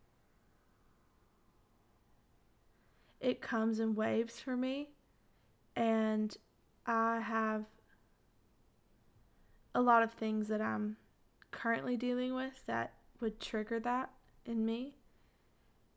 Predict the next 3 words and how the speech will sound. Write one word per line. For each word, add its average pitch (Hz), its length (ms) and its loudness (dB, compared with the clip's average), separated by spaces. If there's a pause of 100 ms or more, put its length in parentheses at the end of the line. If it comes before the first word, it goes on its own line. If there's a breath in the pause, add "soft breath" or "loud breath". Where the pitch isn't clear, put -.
(3500)
When 240 160 0
I 233 180 8
was 233 580 2